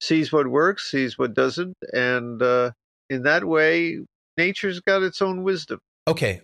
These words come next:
Speaker 2: I think that's enough new for now. We're gonna have to go back to something old, like our lives and our work and all that.
Speaker 1: Yeah, we gotta get back to the, uh, routine, because not everything needs to be new every second.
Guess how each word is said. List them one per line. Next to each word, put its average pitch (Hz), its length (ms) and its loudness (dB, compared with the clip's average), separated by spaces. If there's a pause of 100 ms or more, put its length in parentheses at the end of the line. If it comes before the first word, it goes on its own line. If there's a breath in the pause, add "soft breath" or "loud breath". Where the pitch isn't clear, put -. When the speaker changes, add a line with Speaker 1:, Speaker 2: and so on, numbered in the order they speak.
(100)
Speaker 2:
I 131 60 0
think 208 220 -4
that's 190 200 -2
enough 156 220 -2
new 156 280 2
for 113 160 -4
now. 101 260 0
We're 123 140 -4
gonna 175 120 -4
have 170 160 -2
to 135 80 -10
go 127 160 -2
back 120 280 -4
to - 80 -16
something 104 320 -4
old, 104 400 -2
like 95 300 -8 (440)
our 104 200 0
lives 110 460 0
and 104 120 -4
our 101 180 0
work 110 380 -2
and 95 260 -6
all 101 200 -4
that. 95 340 -6 (180)
Speaker 1:
Yeah, 196 240 6
we 165 200 4
gotta 185 220 6
get 175 180 2
back 185 260 4
to 180 180 2
the, 175 320 2
uh, 180 80 4
routine, 180 560 0
because 147 380 0
not 214 200 2
everything 254 540 2 (300)
needs 226 280 -2
to 233 120 -2
be 220 200 0
new 233 380 2
every 202 320 0
second. 190 560 -4